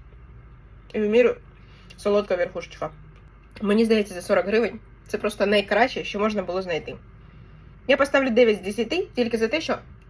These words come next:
тут нема ніякої начинки. Мені б дуже хотілося якого-небудь горішка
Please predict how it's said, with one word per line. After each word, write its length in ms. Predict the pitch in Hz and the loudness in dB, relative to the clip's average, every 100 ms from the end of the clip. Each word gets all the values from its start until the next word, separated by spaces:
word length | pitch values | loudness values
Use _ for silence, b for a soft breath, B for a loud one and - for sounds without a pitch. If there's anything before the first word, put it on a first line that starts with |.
| - - - - - - - - - | -20 -20 -20 -20 -20 -20 -20 -18 -2
тут 160 | 269 | -2
нема 200 | 254 240 | 2 4
ніякої 380 | 240 240 240 247 | 6 6 6 4
начинки. 380 | 247 - - 208 | 2 0 -4 -2
Мені 180 | 214 233 | 2 0
б 80 | 220 | 2
дуже 200 | 247 233 | 0 0
хотілося 440 | 233 269 240 226 - - - - - | -2 2 2 2 -12 -20 -20 -20 -12
якого-небудь 720 | 110 104 208 196 190 185 175 - | -6 0 2 0 -2 -8 -12 -6
горішка 560 | 190 240 233 330 226 | 4 4 4 2 -2